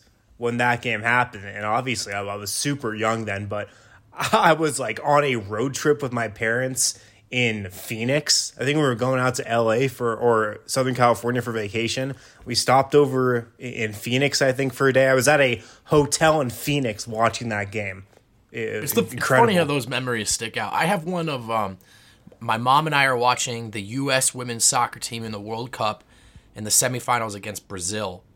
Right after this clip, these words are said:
Speaker 2: when the U S won in the last minute from that Wambach header.
Speaker 1: Oh,
Speaker 2: I don't
Speaker 1: yeah.
Speaker 2: know why, but I do have some random hotel sports memories. I guess a lot of sports fans have that.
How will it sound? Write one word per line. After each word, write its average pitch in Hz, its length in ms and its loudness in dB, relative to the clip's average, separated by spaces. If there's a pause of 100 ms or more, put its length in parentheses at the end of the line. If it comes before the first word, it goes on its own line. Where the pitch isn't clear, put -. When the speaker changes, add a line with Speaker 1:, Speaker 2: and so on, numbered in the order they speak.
(200)
Speaker 2:
when 107 160 -10
the 104 80 -8
U 107 160 -4
S 107 180 -2
won 107 200 -6
in 101 80 -8
the 95 80 -8
last 104 300 -4
minute 110 280 -10
from - 160 -16
that 101 140 -10
Wambach 113 380 -6
header. 143 280 -8 (220)
Speaker 1:
Oh, 123 80 2
Speaker 2:
I - 20 6
don't 196 140 6
Speaker 1:
yeah. 202 60 8
Speaker 2:
know - 40 4
why, 139 400 4
but 135 100 -6
I 139 60 0
do 160 160 -2
have 151 220 -2
some 139 160 -4
random 123 340 -4
hotel 113 460 -6
sports - 400 -8
memories. 92 540 -14 (360)
I 127 80 -8
guess 175 180 -2
a 165 60 -2
lot 127 140 0
of 113 80 -6
sports 90 260 -14
fans 92 240 -16
have 95 200 -18
that. - 120 -20